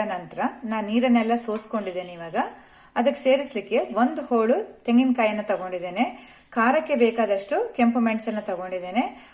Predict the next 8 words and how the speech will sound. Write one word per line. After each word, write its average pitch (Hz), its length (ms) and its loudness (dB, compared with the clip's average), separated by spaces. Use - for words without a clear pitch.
ಹಾಗೆ 269 400 2
ಒಂದು 294 800 2
ಸಣ್ಣ 254 320 6
ಗಾತ್ರದ, 233 400 0
ಆ, 214 160 4
ಹುಣಸೆ 240 360 4
ಹಣ್ಣನ್ನು 214 320 2
ತಗೊಂಡಿದ್ದೇನೆ, 185 840 -4